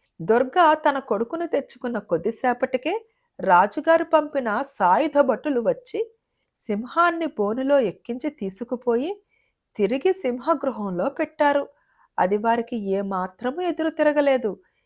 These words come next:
ఈ సంఘటన జరిగే నాటి వరకు వీరభద్రుడు మంచి రోజులు అనుభవించాడు. ఆయన పట్టినదల్లా బంగారం అయ్యింది. గంపెడు పిల్లలను కన్నాడు.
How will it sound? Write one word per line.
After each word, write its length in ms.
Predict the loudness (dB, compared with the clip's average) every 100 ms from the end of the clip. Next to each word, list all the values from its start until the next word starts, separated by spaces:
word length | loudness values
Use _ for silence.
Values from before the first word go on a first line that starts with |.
| _ -4
ఈ 180 | -2 -2
సంఘటన 640 | 0 0 0 -4 -2 -6
జరిగే 440 | -2 -2 0 -2
నాటి 340 | -2 -8 -6 -4
వరకు 480 | -2 -4 -6 -6 -8 _ _ _
వీరభద్రుడు 920 | -2 2 2 2 -2 -2 -2 0 -2 -4 _ _ _
మంచి 460 | -6 -4 -4 -4 -2
రోజులు 440 | 0 0 -2 0
అనుభవించాడు. 880 | 2 2 -2 -4 -4 -6 -2 0 -2 -6 _ _ _ _
ఆయన 300 | 0 2 0
పట్టినదల్లా 760 | 0 -2 -2 -6 0 0 4 2
బంగారం 580 | 4 2 4 2 2 -2
అయ్యింది. 480 | -4 -6 -8 -10 -12 _ _ _ -8 0
గంపెడు 400 | 2 2 -4 -4
పిల్లలను 580 | -2 -2 2 4 2 2
కన్నాడు. 640 | 0 0 2 0 0 -2